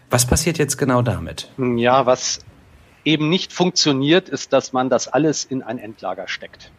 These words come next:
Speaker 2: Also dafür reicht der Platz nicht
Speaker 1: Mhm.
Speaker 2: aus. Ähm, so ein Kernkraftwerk, das sind einige hunderttausend Tonnen, im Wesentlichen Beton, Gebäudestrukturen et cetera.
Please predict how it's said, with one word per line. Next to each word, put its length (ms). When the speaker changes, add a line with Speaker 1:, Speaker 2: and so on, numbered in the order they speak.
Speaker 2:
Also 360
dafür 420
reicht 300
der 120
Platz 380
nicht 300
Speaker 1:
Mhm. 60
Speaker 2:
aus. 360
Ähm, 760
so 160
ein 160
Kernkraftwerk, 1040
das 200
sind 180
einige 440
hunderttausend 800
Tonnen, 400
im 180
Wesentlichen 720
Beton, 460
Gebäudestrukturen 1200
et 180
cetera. 520